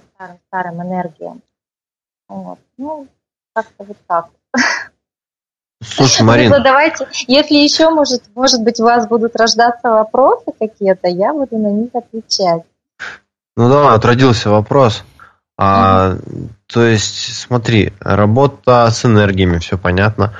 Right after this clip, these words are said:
Speaker 2: А чем она, а, вот от медитации отличается? Вот, допустим, я динамической медитацией занимаюсь, и там я, наоборот, работу ума я пресекаю. Я, я наблюдаю за ней и стараюсь, чтобы, как бы, ну, меньше было вот этой болтовни.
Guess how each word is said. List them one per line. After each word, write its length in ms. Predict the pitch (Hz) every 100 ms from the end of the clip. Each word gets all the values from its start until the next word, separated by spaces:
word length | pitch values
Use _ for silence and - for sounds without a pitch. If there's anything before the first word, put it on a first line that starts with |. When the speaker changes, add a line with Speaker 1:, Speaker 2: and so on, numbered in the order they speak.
| - - -
Speaker 2:
А 120 | 101
чем 280 | 101 - 180
она, 420 | 147 117 101 85 -
а, 120 | - 104
вот 180 | 101 -
от 200 | 107 127
медитации 580 | 127 135 131 95 -
отличается? 800 | 92 - 101 - 92 85 80 -
Вот, 100 | 92
допустим, 400 | 98 - 127 120
я 140 | 120 120
динамической 580 | 120 123 127 - -
медитацией 500 | 123 123 - - 135
занимаюсь, 560 | 107 98 95 87 78 - _ - -
и 80 | 117
там 200 | 113 175
я, 80 | 165
наоборот, 380 | 143 147 139 117
работу 400 | 113 135 151 127
ума 300 | 123 143 170
я 80 | 117
пресекаю. 640 | 113 113 - - 110 87
Я, 100 | 98 90
я 120 | 110
наблюдаю 580 | 110 123 156 320 277 170
за 120 | 160
ней 300 | 156 135 120 - - -
и 60 |
стараюсь, 480 | 156 - 160 185 147
чтобы, 640 | - - 123 110 107 92 82
как 160 | - 104
бы, 160 | 98 98
ну, 500 | - 85 165 156 104 90 82 - _ _ _ _
меньше 400 | 127 131 117 -
было 180 | 107 104
вот 120 | 95 -
этой 120 | 95
болтовни. 580 | 90 101 104 104 90